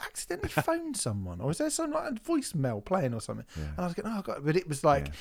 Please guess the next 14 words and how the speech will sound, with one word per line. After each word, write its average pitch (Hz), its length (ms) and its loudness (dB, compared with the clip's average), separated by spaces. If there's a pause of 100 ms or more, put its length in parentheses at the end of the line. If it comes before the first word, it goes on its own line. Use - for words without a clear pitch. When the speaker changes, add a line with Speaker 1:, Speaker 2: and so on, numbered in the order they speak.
(120)
Speaker 1:
so - 140 6
it's 147 180 2
incredibly 143 1000 2
thickly - 560 -4
layered. 113 440 2
It - 100 -6
has 156 260 0
got 147 140 2
all 139 180 4
of 110 60 -2
that 123 220 0
kind 120 240 0
of, 110 100 -2
like, 110 220 -2